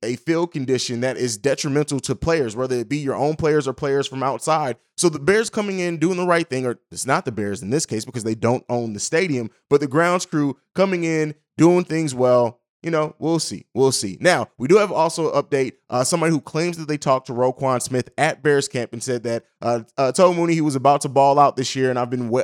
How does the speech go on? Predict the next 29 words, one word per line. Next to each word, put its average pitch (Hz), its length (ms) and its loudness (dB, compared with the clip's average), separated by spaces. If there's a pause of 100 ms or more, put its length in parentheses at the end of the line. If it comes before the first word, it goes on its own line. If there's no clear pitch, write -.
watching 156 380 0
him 151 200 0 (220)
since - 340 0
Tulane, 139 420 0 (200)
and 117 100 -4
he 143 100 -4
signed 143 440 0
my 135 160 2
hat. 120 320 -2 (160)
"Roquan 165 400 4
was 143 120 -4
nice 143 240 0
enough 170 180 -2
to 123 100 -12
talk 180 240 2
to 160 80 -6
me 151 80 -2
for 131 180 -2
about 120 240 2
twenty 180 220 -4
seconds, 147 340 -4
signed 170 260 -2
my 156 120 0
hat, 147 240 2
and 123 160 -6
it - 20 -6
sure 160 240 -2
seems 160 300 -4
like 147 180 0